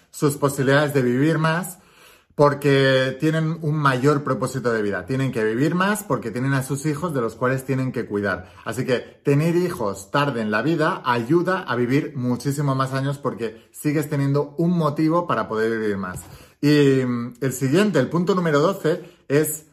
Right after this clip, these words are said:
que eres una persona espiritual. Lo creas o no, las personas que tienen fe, no hablo solamente de fe en una religión en concreta, fe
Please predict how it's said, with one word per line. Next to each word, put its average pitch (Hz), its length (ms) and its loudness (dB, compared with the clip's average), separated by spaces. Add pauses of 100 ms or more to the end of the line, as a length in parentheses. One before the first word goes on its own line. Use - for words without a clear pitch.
(120)
que 135 160 0
eres 160 220 -2
una 151 160 -2
persona 143 380 -4
espiritual. 101 720 -4 (320)
Lo 127 140 2
creas 190 320 2
o 170 40 0
no, 208 300 -2
las 131 160 0
personas 165 340 -2
que 160 120 -4
tienen 131 340 -2
fe, - 460 -4 (180)
no 147 260 4
hablo 160 220 2
solamente 131 460 0
de 117 140 -2
fe 131 200 -6
en 123 60 -2
una 120 160 -2
religión 113 380 -4
en 113 100 -4
concreta, 101 480 -4
fe 160 400 -2